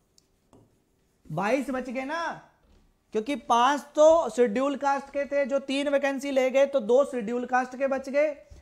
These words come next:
दो स्टूडेंट शेड्यूल कास्ट के बच गए और बाई-, बीस अपने दूसरे बच गए।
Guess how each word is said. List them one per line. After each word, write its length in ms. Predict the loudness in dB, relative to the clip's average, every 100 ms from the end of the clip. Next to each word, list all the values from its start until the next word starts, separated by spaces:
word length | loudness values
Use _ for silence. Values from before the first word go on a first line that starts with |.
| -6
दो 160 | -2 -2
स्टूडेंट 400 | -2 -4 -6 -4
शेड्यूल 340 | -4 -4 -4
कास्ट 300 | -2 -2 -4
के 80 | -4
बच 180 | -4 0
गए 160 | 0
और 200 | 2 -2
बाई-, 440 | 2 2 2 0 -6
बीस 340 | -6 -6 -6
अपने 240 | -8 -8 -6
दूसरे 340 | -6 -6 -6
बच 220 | -6 -8
गए। 180 | -12